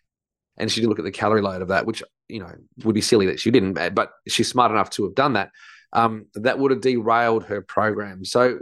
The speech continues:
again, probably what it is, Piercy, is enthusiasm, and it's born out of care and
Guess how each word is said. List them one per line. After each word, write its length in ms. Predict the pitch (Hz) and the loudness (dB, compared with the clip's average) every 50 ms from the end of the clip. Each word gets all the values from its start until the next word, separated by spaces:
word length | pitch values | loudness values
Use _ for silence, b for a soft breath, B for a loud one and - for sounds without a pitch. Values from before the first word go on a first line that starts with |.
| - - | -6 -6
again, 540 | 120 113 117 160 160 156 151 147 120 98 - | -6 0 2 4 4 4 2 -2 -6 -12 -10
probably 300 | - - 156 151 156 143 | -6 -4 0 2 2 2
what 200 | 131 123 135 135 120 | 4 4 2 2 2
it 120 | 113 113 | 0 0
is, 220 | 131 143 147 131 | 0 0 0 0
Piercy, 560 | - - - 117 113 104 - 113 113 117 B B B B B B B _ _ - | -2 -4 -2 -2 -2 -2 -4 -6 -8 -10 B B B B B B B _ _ -2
is 180 | 120 117 110 113 | -2 -2 -2 -2
enthusiasm, 960 | 110 101 - - - 135 135 127 117 117 120 113 117 117 131 160 202 196 - _ _ _ _ _ _ _ _ _ - | -6 -8 -12 -2 2 2 4 4 2 2 0 0 0 -2 -4 -8 -10 -12 -16 _ _ _ _ _ _ _ _ _ -2
and 340 | 117 113 110 110 110 110 110 | 0 2 2 2 2 0 -2
it's 100 | 110 101 | -6 -10
born 360 | - - 117 123 127 135 135 | -6 0 2 2 4 4 4
out 100 | 127 120 | 2 2
of 160 | 110 98 - | 0 -2 -4
care 640 | - - - 127 120 120 120 123 127 139 139 127 - - | -10 -6 -2 0 2 2 2 2 0 -2 -6 -10 -14 -8
and 600 | - - 110 110 110 107 107 107 104 104 98 | -4 -2 0 2 2 0 0 -4 -6 -10 -16